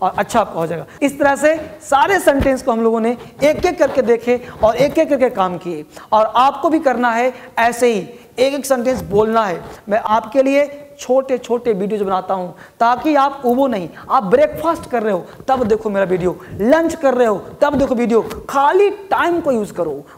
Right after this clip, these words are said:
बाकी time अपने productive काम में लगाओ। कहीं भी coaching कर रहे हो, class को वहाँ करते रहो,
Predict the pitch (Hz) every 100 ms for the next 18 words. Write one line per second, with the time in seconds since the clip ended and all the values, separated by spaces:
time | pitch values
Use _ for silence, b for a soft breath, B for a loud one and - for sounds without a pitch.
0 | 202 208 233 302 320 - 240 277 277 214
1 | 214 262 277 226 196 254 - 311 - 220
2 | 202 196 202 175 B B 233 254 277 -
3 | 240 240 247 220 208 202 208 220 247 247
4 | 240 240 254 269 254 220